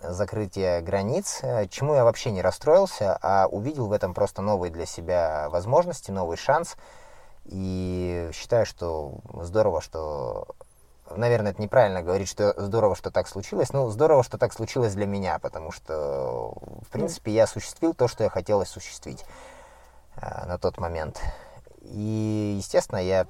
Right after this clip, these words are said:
Speaker 1: недолго думая, решил остаться здесь и попробовать себя в этой профессии, вот. Э,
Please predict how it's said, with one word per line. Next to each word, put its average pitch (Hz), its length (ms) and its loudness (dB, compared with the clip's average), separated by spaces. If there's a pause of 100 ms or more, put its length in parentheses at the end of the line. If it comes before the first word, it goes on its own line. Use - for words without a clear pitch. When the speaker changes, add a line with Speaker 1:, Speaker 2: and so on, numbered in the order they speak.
Speaker 1:
недолго 101 400 0
думая, 120 320 -2
решил 85 300 -4
остаться - 400 -2
здесь 95 420 -6 (800)
и 110 100 -12
попробовать 104 460 -2
себя 87 240 0
в 87 40 0
этой - 180 -4
профессии, - 560 -8
вот. 80 240 -10 (800)
Э, - 320 -12